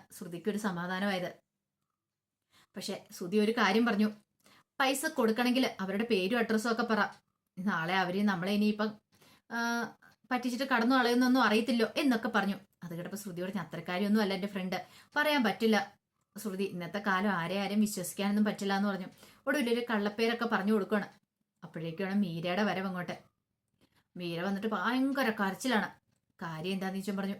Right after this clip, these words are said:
"അത് എൻ്റെ അമ്മയെ ഹോസ്പിറ്റലാക്കിയിരിക്കുക, വയറുവേദനയായിരുന്നു പറഞ്ഞ് അഡ്മിറ്റ് ആക്കിയിരിക്കുന്നത്. പെട്ടെന്ന് ഡോക്ടർ പറഞ്ഞൊരു ഓപ്പറേഷൻ വേണമെന്ന്. പൈസ ഇല്ല, കുറച്ച് പൈസ വേണ്ടി വരുമെന്ന് പറയാണ്. ഒരു പത്ത് എഴുപത്തയ്യായിരം രൂപയെങ്കിലും വേണ്ടി വരുമെന്ന് പറഞ്ഞു." അത് കേട്ടപ്പം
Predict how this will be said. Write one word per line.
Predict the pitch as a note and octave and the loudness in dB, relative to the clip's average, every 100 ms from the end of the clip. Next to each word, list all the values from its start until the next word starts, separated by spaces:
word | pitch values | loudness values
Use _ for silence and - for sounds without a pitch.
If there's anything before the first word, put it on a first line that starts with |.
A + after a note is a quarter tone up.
| - _ _ | -12 _ _
"അത് | F3 F#3+ | -8 -6
എൻ്റെ | E3+ E3+ | -4 -4
അമ്മയെ | F3+ E3+ G3+ | -4 -4 -4
ഹോസ്പിറ്റലാക്കിയിരിക്കുക, | G#3 E3+ - F3+ F#3+ F3+ F#3+ G#3 F#3+ - - - - | -4 -8 -8 -6 -4 -4 -4 -2 -2 -4 -20 -18 -6
വയറുവേദനയായിരുന്നു | A#3 A#3 A#3+ B3 B3 B3+ A3 A3+ | -2 0 0 2 2 4 4 4
പറഞ്ഞ് | G#3 G#3+ | 4 2
അഡ്മിറ്റ് | F3 - G3+ G#3+ | 0 -2 -2 -2
ആക്കിയിരിക്കുന്നത്. | F#3+ F#3 F#3+ F3 - | -2 -4 -8 -8 -12
പെട്ടെന്ന് | F3 E3+ F3+ | -14 -8 -6
ഡോക്ടർ | G3 F3 - | -2 -4 -4
പറഞ്ഞൊരു | G#3 F#3+ G3 F3+ | -4 -2 -2 -4
ഓപ്പറേഷൻ | E3 F3+ F3+ G#3 | -6 -8 -4 0
വേണമെന്ന്. | F#3+ F#3 F#3+ - - - | 0 -2 -8 -14 -20 -12
പൈസ | F#3 E3+ D#3+ A3 | -6 -6 -2 0
ഇല്ല, | G3+ - - | 0 -2 -8
കുറച്ച് | F#3 E3 G#3 | -10 -8 -4
പൈസ | G#3 D#3+ G#3 | -4 -4 -2
വേണ്ടി | G#3 F3+ G#3 | -2 -2 0
വരുമെന്ന് | G3+ G3 G#3+ | 0 2 2
പറയാണ്. | E3+ G3 - - _ _ _ _ _ _ _ _ _ _ _ - - | 0 -2 -4 -10 _ _ _ _ _ _ _ _ _ _ _ -20 -8
ഒരു | C4+ | -4
പത്ത് | C#4 C4+ | -2 2
എഴുപത്തയ്യായിരം | C4+ C#4 C#4 C4+ C4+ | 2 2 2 4 4
രൂപയെങ്കിലും | B3 A#3+ B3+ | 4 4 4
വേണ്ടി | A3+ G#3+ | 4 4
വരുമെന്ന് | A#3 A3 A3+ | 6 6 6
പറഞ്ഞു." | G#3 F#3 - _ _ _ _ _ _ _ _ | 2 -2 -12 _ _ _ _ _ _ _ _
അത് | E3 E3 | -14 -12
കേട്ടപ്പം | E3+ E3+ E3 F3 | -10 -10 -10 -12